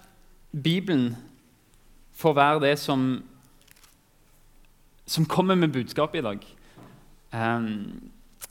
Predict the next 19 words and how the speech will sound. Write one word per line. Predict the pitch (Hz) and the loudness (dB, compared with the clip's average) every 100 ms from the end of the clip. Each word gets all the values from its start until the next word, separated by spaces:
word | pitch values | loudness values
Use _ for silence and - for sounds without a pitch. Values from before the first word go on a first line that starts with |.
| _ _ _ _ _ _ _ _ _ _ _ - | _ _ _ _ _ _ _ _ _ _ _ -12
så | - 147 143 143 - - - | -4 0 2 0 -6 -20 -6
er | 135 | -4
det | 135 | -4
ikke | 143 | -8
sikkert | 147 135 | -6 -4
du | 123 | -4
får | 117 123 | -6 -10
så | - | -6
mye | 120 107 | -6 -6
med | 104 - | -10 -12
deg. | - - _ _ - - - - - | -16 -20 _ _ -20 -20 -20 -16 2
Men | 165 202 - - - - | 2 2 -4 -16 -20 -2
«I | 180 202 | 4 6
evighet, | 139 165 190 175 | 4 4 2 2
Herre, | 156 127 143 | 0 0 2
står | 147 151 147 | 0 2 2
ditt | 143 131 | 0 -2
ord | 143 | -6
fast. | - - - - - - | -4 -8 -8 -16 -14 -16